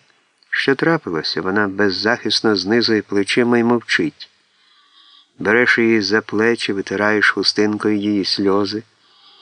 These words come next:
Вона по-дитячому злякано дивиться на тебе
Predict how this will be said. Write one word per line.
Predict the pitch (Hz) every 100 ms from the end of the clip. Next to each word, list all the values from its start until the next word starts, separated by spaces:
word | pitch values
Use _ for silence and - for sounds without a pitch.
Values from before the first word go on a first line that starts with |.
| - -
Вона | 95 104 117
по-дитячому | 120 113 110 120 - 117 113
злякано | 104 104 107 120 - 117 110
дивиться | 85 110 113 107 - 101
на | 98
тебе | 98 110 104 98